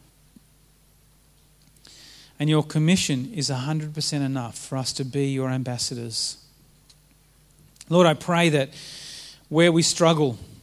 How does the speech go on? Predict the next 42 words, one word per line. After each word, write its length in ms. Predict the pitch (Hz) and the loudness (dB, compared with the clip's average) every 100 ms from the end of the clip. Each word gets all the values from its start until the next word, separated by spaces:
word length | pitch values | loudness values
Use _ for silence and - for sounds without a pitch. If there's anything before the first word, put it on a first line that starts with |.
| - _ _ _ - | -20 _ _ _ -6
where 280 | 151 165 151 | 2 4 4
the 80 | |
flame, 520 | 147 - 170 175 170 160 | 0 -2 2 4 4 4
where 140 | 160 | 2
the 100 | 147 | 2
passion 480 | - 185 185 185 165 | 0 0 2 0 -2
for 140 | - | -2
you, 380 | 165 170 180 160 | 0 4 4 4
even 220 | 156 185 | 4 2
in 80 | 220 | 2
our 240 | 185 170 196 | 4 4 4
own 100 | 220 | 4
lives 460 | 190 165 170 143 | 4 4 2 2
or 240 | 160 139 - - - - _ _ - | 2 2 -2 -14 -20 -20 _ _ -4
our 140 | 175 | 0
own 180 | 165 226 | 2 2
families 540 | 220 185 180 165 160 151 | 0 -4 -2 -2 -2 -4
or 40 | |
situations, 680 | 147 165 160 156 156 156 156 | -6 -4 0 0 0 -2 -2
has, 200 | 143 - - - - | -4 -8 -16 -14 -2
has 180 | 160 | -2
gone, 500 | 139 165 170 170 151 131 - - _ _ _ _ _ _ _ _ _ _ _ _ | 0 2 4 2 0 -4 -12 -20 _ _ _ _ _ _ _ _ _ _ _ _
has 180 | - 151 | -4 -2
backed 340 | 139 180 - | 0 0 0
off, 320 | 180 170 165 - | 2 2 2 0
has 220 | 156 151 | -2 -2
gone 260 | 175 180 | 0 2
to 120 | 175 165 | 2 0
a 40 | |
glow 480 | 147 151 165 170 156 | 0 0 2 4 4
or 280 | 143 135 131 - - | 2 0 -4 -12 -10
needs 260 | 156 170 - | -4 -2 -2
fanning, 400 | 170 160 156 147 | -4 -4 -2 0
Lord, 180 | 170 175 | 0 0
I 100 | 160 | -4
pray 220 | - 165 | -4 -4
that 80 | 160 | -2
you 160 | 156 | -2
would 120 | 151 | -2
fan 300 | 147 - 165 | -4 -4 -4
into 260 | 170 165 170 | -4 -4 -6
flame 460 | 151 156 143 135 | -6 -4 -2 -4